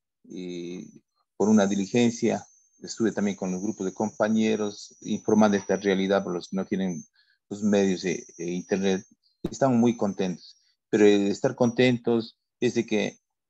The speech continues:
hay que involucrarles a ellos, eh, buscando estrategias, como usted mencionó, compañero Andrés, para que ellos se unan a la causa,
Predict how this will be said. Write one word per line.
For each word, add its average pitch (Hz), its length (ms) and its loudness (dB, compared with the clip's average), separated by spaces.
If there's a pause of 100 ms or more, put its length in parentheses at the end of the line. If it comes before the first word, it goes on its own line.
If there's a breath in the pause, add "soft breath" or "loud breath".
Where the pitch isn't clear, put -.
hay 127 160 -2
que 147 100 -8
involucrarles 101 760 -2
a 98 80 -6
ellos, 98 480 -10 (320)
eh, 90 400 -6
buscando 113 340 0
estrategias, 110 500 0
como 95 200 2
usted 107 200 0
mencionó, 101 440 0
compañero 95 480 -2
Andrés, 113 400 0 (480 soft breath)
para 120 200 -2
que 123 120 -2
ellos 117 280 2
se 117 120 2
unan 113 260 4
a 104 40 2
la 95 160 -4
causa, 147 640 -4